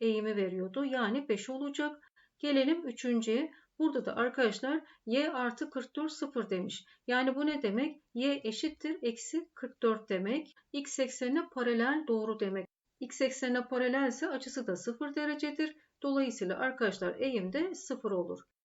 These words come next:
Bu durumda ne oluyor sıralama? M iki büyüktür M üç ve o da büyüktür M bir. Yani doğru cevap arkadaşlar D şıkkı geliyor.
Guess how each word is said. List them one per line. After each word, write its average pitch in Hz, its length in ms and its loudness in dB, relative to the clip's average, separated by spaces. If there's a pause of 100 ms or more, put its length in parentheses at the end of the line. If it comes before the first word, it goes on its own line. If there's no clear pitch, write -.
(140)
Bu 277 120 0
durumda 269 360 6
ne 277 100 8
oluyor 269 320 6
sıralama? 202 720 0
M 240 220 2
iki 285 400 -2 (100)
büyüktür 240 800 -2 (320)
M 208 240 2
üç - 580 -2
ve 233 300 2
o 185 140 -2
da 202 160 2
büyüktür 180 640 -2 (120)
M 220 280 0
bir. - 260 -10 (360)
Yani 202 420 0
doğru 269 240 4
cevap 196 320 -4
arkadaşlar 262 720 -2
D 220 200 4
şıkkı - 420 -4 (160)
geliyor. 180 420 0